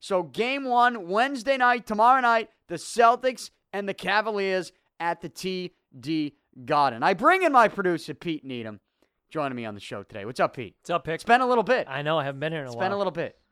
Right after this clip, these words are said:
Speaker 1: You guys been working hard back there at
Speaker 2: Like it.
Speaker 1: Beantown Athletics. I also wanna say, uh, thanks for everybody who joined us over the weekend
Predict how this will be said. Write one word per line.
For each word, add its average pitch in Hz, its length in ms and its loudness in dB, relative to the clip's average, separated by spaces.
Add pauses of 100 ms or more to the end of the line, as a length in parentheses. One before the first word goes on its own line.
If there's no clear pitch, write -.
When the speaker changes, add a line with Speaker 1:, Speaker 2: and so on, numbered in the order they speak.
(100)
Speaker 1:
You 151 80 -14
guys 165 220 2
been 160 100 -4
working 170 280 0
hard 170 200 4
back 127 200 -6
there 131 100 -4
at 135 60 -2
Speaker 2:
Like 156 100 0
it. 170 100 -6
Speaker 1:
Beantown 160 180 0
Athletics. 226 360 2 (360)
I 240 140 6
also 285 540 6
wanna 208 280 2
say, 165 440 -2 (640)
uh, 170 260 -4
thanks 220 300 -2
for 190 180 0
everybody 185 380 0
who 151 160 -8
joined 165 400 -2
us 110 340 -10 (320)
over 180 240 0
the 147 80 -4
weekend 131 680 -4